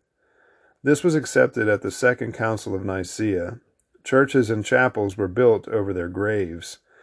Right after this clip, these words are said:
Festivals associated with their death gained a place in the church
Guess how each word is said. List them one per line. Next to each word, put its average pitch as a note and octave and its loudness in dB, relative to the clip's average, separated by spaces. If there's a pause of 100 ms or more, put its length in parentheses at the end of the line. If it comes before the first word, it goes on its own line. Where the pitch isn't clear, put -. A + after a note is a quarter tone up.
(200)
Festivals B2+ 2
associated A2+ -2
with G#2 -4
their F#2 -2
death G#2+ 2
gained A2+ -4
a F#2 -2
place A#2+ -4
in G2+ -8
the F#2 -8
church G#2+ -2